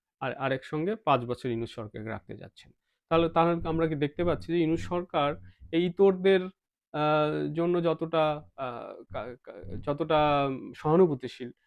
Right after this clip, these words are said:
যারা আক্রান্ত ভিকটিম তাদের ব্যাপারে, আহ, তাদের নিরাপত্তার জন্য ততটা সহানুভূতিশীল না। তো সংস্কার নাম দিয়ে,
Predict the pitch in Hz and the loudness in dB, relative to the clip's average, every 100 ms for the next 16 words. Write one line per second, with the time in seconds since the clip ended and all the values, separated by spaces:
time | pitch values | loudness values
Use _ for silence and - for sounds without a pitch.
0 | _ _ 147 151 151 - 160 147 123 139 | _ _ 0 2 2 0 -2 0 -2 -2
1 | 143 - 123 127 _ _ _ 131 131 143 | -4 -4 -8 -8 _ _ _ -2 0 0
2 | 147 139 147 147 151 _ _ _ 135 131 | -2 -4 -4 -4 -6 _ _ _ -6 -4
3 | 147 143 156 151 151 151 156 - 156 165 | -2 0 2 2 0 0 -2 -2 -4 -2
4 | 170 180 185 190 - 185 196 196 131 120 | -4 -4 -6 -8 -6 -2 0 0 -2 -6
5 | 104 - - _ _ _ _ _ _ _ | -10 -12 -14 _ _ _ _ _ _ _
6 | _ _ _ _ _ _ 330 - - _ | _ _ _ _ _ _ -12 -12 -16 _
7 | _ _ _ _ _ _ _ _ _ _ | _ _ _ _ _ _ _ _ _ _
8 | 170 160 147 147 _ _ _ _ _ _ | 4 4 4 -2 _ _ _ _ _ _
9 | _ _ _ _ - - 165 170 - - | _ _ _ _ -14 -8 0 0 0 2
10 | 208 196 190 - _ - 147 147 139 143 | 4 4 2 -8 _ -4 0 0 2 0
11 | 160 240 | 0 -2